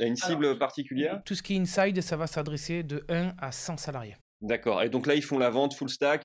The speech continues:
Speaker 1: en,
Speaker 2: De
Speaker 1: en
Speaker 2: A à Z.
Speaker 1: visio, par téléphone,
Speaker 2: En
Speaker 1: et cetera.
Speaker 2: visio, la visio, euh, depuis le covid, euh, marche. Alors, on avait déjà un mis en place avant,
Speaker 1: Ok.
Speaker 2: euh, mais, en, mais depuis, euh, depuis la, le, le confinement, euh, effectivement, c'est devenu la norme.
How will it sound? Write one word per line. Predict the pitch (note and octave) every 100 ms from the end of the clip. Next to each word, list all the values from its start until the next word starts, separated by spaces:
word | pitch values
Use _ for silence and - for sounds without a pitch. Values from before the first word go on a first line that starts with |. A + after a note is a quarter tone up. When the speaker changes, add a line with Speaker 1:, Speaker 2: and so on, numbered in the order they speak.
| -
Speaker 1:
en, | A#2+
Speaker 2:
De | B2
Speaker 1:
en |
Speaker 2:
A |
à | -
Z. |
Speaker 1:
visio, | B2 C3 C#3+
par | C#3+ C#3+
téléphone, | C3+ B2 - C3
Speaker 2:
En | C3
Speaker 1:
et |
cetera. | B2+ F#2
Speaker 2:
visio, | A#2 - B3+
la | C4+
visio, | F3 F3+ G3 G#3+
euh, |
depuis | F3+ E3 -
le | E3+
covid, | F#3 F3 G3
euh, | D#3+ D3+ D3+ D3+
marche. | D#3+ D#3+
Alors, | D#3 D3+
on | E3+
avait | A3 B3
déjà | A3 G3
un | F#3+ F3
mis | D#3+ E3+
en | D#3
place | D3 D#3+ -
avant, | F#3 F4+
Speaker 1:
Ok. | - - - - - -
Speaker 2:
euh, | D3+ D3+
mais, | E3+ F#3
en, | F#3 E3 D3+ D3
mais | D3+ D#3
depuis, | D3+ D3+ - F#3
euh, | E3+ D3
depuis | C#3 C#3 - - D#3
la, | C#3 C3 B2+
le, | D3+
le | D3
confinement, | C#3 E3 - D#3+ F#3 D#3
euh, | C3+
effectivement, | B2+ B2+ - C#3+ D3+
c'est | D3+ C3+
devenu | B2+ B2+
la | C3
norme. | D3+ D3+